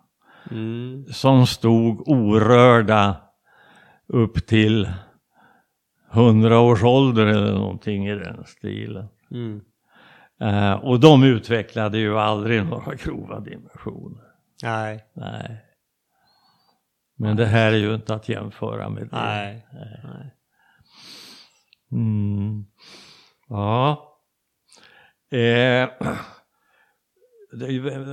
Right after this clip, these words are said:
Speaker 2: jag sa alltså att det, det, det var fem små hyggen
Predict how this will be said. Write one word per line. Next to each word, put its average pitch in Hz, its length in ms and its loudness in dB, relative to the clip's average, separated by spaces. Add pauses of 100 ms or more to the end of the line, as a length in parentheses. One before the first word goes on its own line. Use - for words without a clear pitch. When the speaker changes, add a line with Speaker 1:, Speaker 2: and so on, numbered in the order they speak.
(100)
Speaker 2:
jag 139 220 -6
sa 147 320 2
alltså 127 300 0
att 127 260 -2 (100)
det, 127 180 -12
det, 135 220 -4
det 135 200 -2
var 135 200 -2
fem 110 560 0
små 104 480 -2
hyggen 101 680 -2